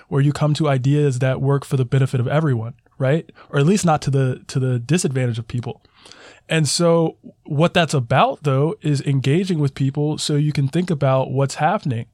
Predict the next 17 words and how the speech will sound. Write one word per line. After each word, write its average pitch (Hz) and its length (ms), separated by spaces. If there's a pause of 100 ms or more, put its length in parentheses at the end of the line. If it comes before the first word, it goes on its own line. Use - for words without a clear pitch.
(460)
And 143 320
what's 139 140
happening 156 640 (340)
provides 147 440
us 139 100
a 147 60
level 139 260
of 135 80
accountability 139 720
to 143 220
say, 131 340 (220)
"This 135 220
is 131 80
good, 143 280
this 135 140
is 139 80
bad." 147 480